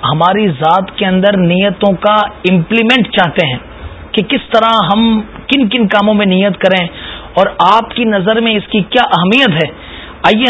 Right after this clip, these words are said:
ہم اپنے مدنی چینل کے ناظرین کو شیخ طریقت امیر اہل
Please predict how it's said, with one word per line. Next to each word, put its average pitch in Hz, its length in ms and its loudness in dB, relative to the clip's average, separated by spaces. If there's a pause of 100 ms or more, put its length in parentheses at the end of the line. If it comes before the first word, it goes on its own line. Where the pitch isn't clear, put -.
ہم 220 60 0
اپنے 202 220 0
مدنی 196 260 2
چینل 196 300 0
کے 190 100 -2
ناظرین 180 400 2
کو 185 260 -2 (100)
شیخ - 300 -2 (120)
طریقت 190 380 -2
امیر 185 320 0
اہل 180 140 0